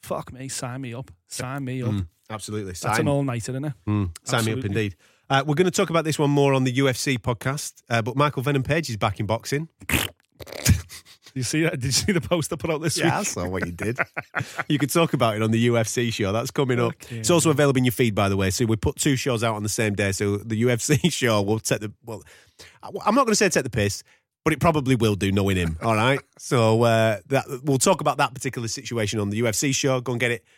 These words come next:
Speaker 2: Fight Disciples on iTunes. You can also get it on our Android feed via our website, fight disciples dot com.
Speaker 1: I had, I had a whisper of a world title fight date as well.
Speaker 2: For?
Speaker 1: Rocky Fielding.
Speaker 2: Yeah.
Speaker 1: Tyrone
Speaker 2: Tyrone Zuga.
Speaker 1: Zuge.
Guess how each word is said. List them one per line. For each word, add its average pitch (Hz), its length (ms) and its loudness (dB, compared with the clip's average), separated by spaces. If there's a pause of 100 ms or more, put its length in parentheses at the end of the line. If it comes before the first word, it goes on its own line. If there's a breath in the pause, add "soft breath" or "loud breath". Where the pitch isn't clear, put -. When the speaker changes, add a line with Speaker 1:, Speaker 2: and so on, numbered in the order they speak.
(120)
Speaker 2:
Fight 127 180 2
Disciples 110 460 0
on 104 80 0
iTunes. 104 400 0
You 98 60 -2
can 104 100 -2
also 98 160 -4
get 98 140 -2
it - 20 -6
on 92 100 -2
our 92 180 2
Android 98 420 0 (280 soft breath)
feed 101 280 -4
via 92 180 0
our 90 100 0
website, 87 400 -4
fight 90 200 -4
disciples 87 360 -6
dot - 340 -8 (220)
com. 165 120 -2
Speaker 1:
I - 20 4
had, 170 180 0
I 156 120 -6
had 175 120 -6
a 165 60 -6
whisper 151 320 -8
of 143 80 -10
a 156 40 -6
world 147 280 -4
title 151 240 -6
fight 151 240 -6
date 156 260 -4
as 147 80 -8
well. 156 200 -4 (340)
Speaker 2:
For? 120 280 2 (220)
Speaker 1:
Rocky 151 200 -2
Fielding. 156 400 -6 (120)
Speaker 2:
Yeah. 127 200 4 (280)
Speaker 1:
Tyrone 139 220 4
Speaker 2:
Tyrone 131 140 4
Zuga. 127 340 4
Speaker 1:
Zuge. 143 240 2